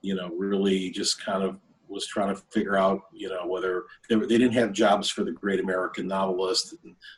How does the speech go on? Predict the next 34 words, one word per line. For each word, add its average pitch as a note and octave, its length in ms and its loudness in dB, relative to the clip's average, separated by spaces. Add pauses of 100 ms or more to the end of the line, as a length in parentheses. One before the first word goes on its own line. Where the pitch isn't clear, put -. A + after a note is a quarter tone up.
(100)
I G#2 60 -8
wanted G#2+ 160 2
to F#2 80 -2
be G2 120 0
a F#2+ 60 2
magazine G2+ 680 4
writer, G2+ 320 4
and F#2 120 0
those F#2+ 200 -2
were F#2+ 120 -6
hard G2 220 -2
jobs F#2 320 -2
to - 80 -18
get. F#2 240 -4
So F#2 180 -4
I F#2 40 -4
started F#2 360 -4
out F2+ 200 0
in F2 80 -20 (140)
daily F#2+ 340 -4
newspaper G#2+ 640 -2 (340)
reporting, G#2+ 760 4
and G2+ 160 -4
then G2 200 -2
that G2 200 2
led G#2+ 220 2
me, A2 400 8 (480)
um, G2+ 680 -2 (120)
into A2+ 720 6
the A2 80 -6
P A2 240 2
R C3+ 220 4
world, F#2+ 420 2
where F#2 380 -4